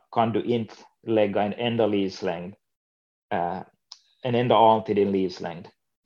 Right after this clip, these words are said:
Du kan inte med ditt bekymmer göra saken bättre." Men han visar också hur du kan göra saken bättre.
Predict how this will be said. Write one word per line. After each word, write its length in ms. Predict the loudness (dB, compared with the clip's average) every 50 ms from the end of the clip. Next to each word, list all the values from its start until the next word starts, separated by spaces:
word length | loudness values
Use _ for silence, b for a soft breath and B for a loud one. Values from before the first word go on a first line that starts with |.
| _ _ _ -10
Du 80 | -10
kan 280 | -2 2 2 2 2 2
inte 120 | 0 0
med 80 | 2 2
ditt 160 | 2 2 0
bekymmer 840 | 0 -2 -2 0 2 2 2 2 0 -2 2 2 2 2 2 -2 -8 _ _ _ _ _ _ _
göra 320 | -4 0 4 4 6 4 4
saken 400 | 4 2 2 2 0 -2 0 2
bättre." 320 | 0 0 0 -4 -6 -4
Men 520 | -2 2 4 6 6 6 4 2 -2 -8 -12 -8
han 200 | -4 -2 -2 0
visar 400 | 2 4 4 4 4 4 4 6
också 280 | 6 6 4 2 -2 -2
hur 180 | 0 0 2
du 100 | 2 0
kan 180 | 0 0 0 2
göra 180 | 2 2 2 2
saken 340 | 2 2 0 2 0 0
bättre. 400 | 0 0 0 -2 -4 -10 -14 -14